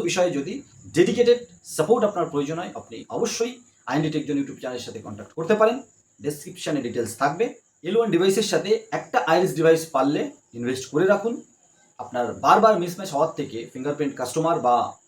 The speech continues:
আপনার নিজের বারবার অথেন্টিকেট করার থেকে বোধহয় বাঁচলে আপনার ব্যবসাটা আরও স্মুথ হবে। ফিঙ্গারপ্রিন্ট মিসম্যাচ করাতে করাতে যত টাইমে একটা কাস্টমার ছাড়বেন, সেই সময় হয়তো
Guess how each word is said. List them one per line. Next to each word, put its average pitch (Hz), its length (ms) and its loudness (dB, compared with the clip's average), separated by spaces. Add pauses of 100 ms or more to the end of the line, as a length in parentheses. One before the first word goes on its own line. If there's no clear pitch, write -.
(120)
আপনার 113 240 -8
নিজের 185 240 4
বারবার 147 280 4
অথেন্টিকেট 147 400 -6
করার 180 260 -2
থেকে - 180 -6 (320)
বোধহয় 180 260 0 (180)
বাঁচলে 185 380 2 (400)
আপনার 208 360 0
ব্যবসাটা - 380 -2 (140)
আরও 208 140 6 (140)
স্মুথ 147 240 -2
হবে। - 140 -8 (640)
ফিঙ্গারপ্রিন্ট 180 460 2
মিসম্যাচ 185 320 0
করাতে 196 260 0
করাতে 180 180 0 (100)
যত 175 200 -6
টাইমে 180 180 -2 (120)
একটা - 200 -2
কাস্টমার 214 360 2
ছাড়বেন, 131 280 -4 (320)
সেই - 200 2
সময় 190 260 0
হয়তো 160 240 0